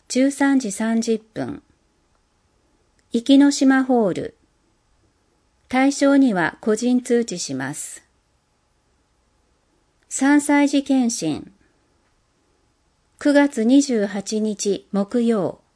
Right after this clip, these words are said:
十三時から十三時二十分。壱岐島ホール。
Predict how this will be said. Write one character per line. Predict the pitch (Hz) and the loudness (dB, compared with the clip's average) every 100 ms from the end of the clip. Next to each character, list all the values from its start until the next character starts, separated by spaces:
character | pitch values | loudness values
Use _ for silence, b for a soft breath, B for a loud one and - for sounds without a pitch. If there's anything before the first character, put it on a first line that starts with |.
| _ _ _ _ _ _ _ _ _ _ _ _ - | _ _ _ _ _ _ _ _ _ _ _ _ -6
十 | 226 269 | 0 0
三 | 285 302 294 | 2 2 2
時 | 285 240 | 2 -2
か | 190 | -4
ら | 160 143 - _ _ - | -4 -6 -10 _ _ -8
十 | 196 269 | 0 0
三 | 277 285 285 | 2 2 2
時 | 277 190 | 2 0
二 | 185 | -2
十 | 175 226 | -2 -4
分。 | - - 139 - _ _ _ _ _ _ _ _ _ _ _ _ _ | -4 -10 -10 -12 _ _ _ _ _ _ _ _ _ _ _ _ _
壱 | - 214 | -6 0
岐 | 262 277 | 2 4
島 | 277 269 262 262 | 4 2 2 2
ホ | 254 220 | 2 2
ー | |
ル。 | 165 - | -2 -6